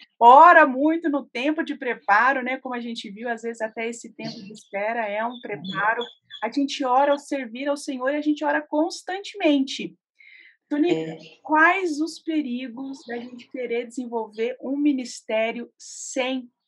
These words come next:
Speaker 1: oração?
Speaker 2: Hum, é um perigo muito grande, né? Se eu quero fazer muitas coisas, se eu, assim, quase todo missionário tem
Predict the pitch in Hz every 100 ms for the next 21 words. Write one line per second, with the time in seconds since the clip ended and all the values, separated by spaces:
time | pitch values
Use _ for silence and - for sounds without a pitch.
0 | _ 214 208 190 - 165 170 _ _ _
1 | _ _ _ _ _ _ 196 190 135 -
2 | - - _ _ _ - - _ - 170
3 | 196 196 170 175 180 165 208 208 175 175
4 | 185 180 185 - - _ 143 165 202 -
5 | - 165 165 180 196 180 - 160 170 165
6 | 180 180 175 - - 170 180 190 185 185
7 | - - _ - - - - - 170 170
8 | 170 160 - - 202 151 131 - _ _
9 | _ - 226 269 262 202 - 196 202 190
10 | 202 214 180 165 170 185 180 175 185 190
11 | 185